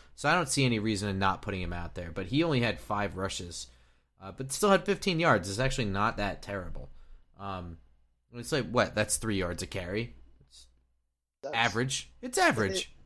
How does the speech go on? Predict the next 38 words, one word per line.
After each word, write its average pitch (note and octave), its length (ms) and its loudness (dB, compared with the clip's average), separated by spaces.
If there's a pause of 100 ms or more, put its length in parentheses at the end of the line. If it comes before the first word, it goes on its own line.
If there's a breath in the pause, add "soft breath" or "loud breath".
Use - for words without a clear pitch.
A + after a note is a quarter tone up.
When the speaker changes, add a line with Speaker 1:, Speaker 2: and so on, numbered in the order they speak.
(440)
Speaker 2:
Three? G3 380 4 (400)
Three F3 120 -8
point F#3+ 220 4
oh? G#3 220 6 (380)
Speaker 1:
Yeah. F3+ 180 -4 (540)
Speaker 2:
Well, C#4 260 12
I - 40 8
mean, B3 180 8
again, G#3 340 10 (260)
<laughs> - 280 -8
you G3+ 160 8
only F#3+ 160 8
have F#3 180 12
fifteen F3+ 480 6
plays D#3+ 300 6
and C#3 80 4
a C3 40 2
half. D#3+ 300 2 (300)
Speaker 1:
Yeah. G2+ 140 -12
Speaker 2:
It's D#3 100 2
hard E3+ 200 12
to D3+ 60 4
say, D#3 180 12
well, D3+ 100 12
this E3 160 10
guy - 180 12
should D3+ 160 4
have D#3 60 12
run D3+ 120 12
the D3 60 12
ball C#3+ 180 12
more, C#3+ 300 12
this - 180 10
guy D#3 140 12
should D3+ 200 8
have C#3 80 -2
more C#3+ 140 10
carries, C#3+ 440 8